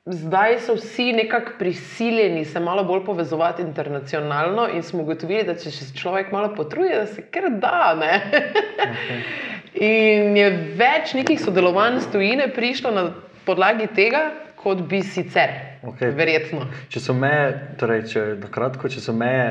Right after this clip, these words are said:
Speaker 2: fizično zaprte, so
Speaker 1: Ja.
Speaker 2: pa digitalno zato mogoče bolj odprte, ali
Speaker 1: Ja,
Speaker 2: kaj?
Speaker 1: ja, ne. In tudi zdaj ljudje z več časa preživijo, eh, online, ne.
Speaker 2: Ja.
Speaker 1: In jaz, recimo, sem se,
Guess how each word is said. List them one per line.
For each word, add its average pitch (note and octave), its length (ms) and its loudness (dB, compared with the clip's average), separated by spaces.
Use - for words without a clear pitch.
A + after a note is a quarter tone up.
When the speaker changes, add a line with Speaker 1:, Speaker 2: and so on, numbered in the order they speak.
Speaker 2:
fizično C3+ 540 -2
zaprte, A#2 500 -2
so - 120 -6
Speaker 1:
Ja. D#3+ 140 4
Speaker 2:
pa A#2+ 100 2
digitalno B2 600 0
zato A2+ 180 -6
mogoče A#2 300 -2
bolj A2+ 200 -2
odprte, A2+ 380 -4
ali E3 140 0
Speaker 1:
Ja, A3 160 4
Speaker 2:
kaj? - 160 -4
Speaker 1:
ja, A#3+ 220 4
ne. F3 180 2
In F#3 480 2
tudi A3 220 -4
zdaj G3 380 0
ljudje F3+ 500 0
z E3+ 160 -8
več F3 260 -4
časa E3+ 420 -4
preživijo, D3+ 600 -4
eh, - 120 -18
online, D3 480 -6
ne. D3 180 -8
Speaker 2:
Ja. G#2 160 -12
Speaker 1:
In F#3+ 200 6
jaz, G#3 340 4
recimo, A#3+ 380 2
sem A3+ 240 2
se, F#3+ 320 2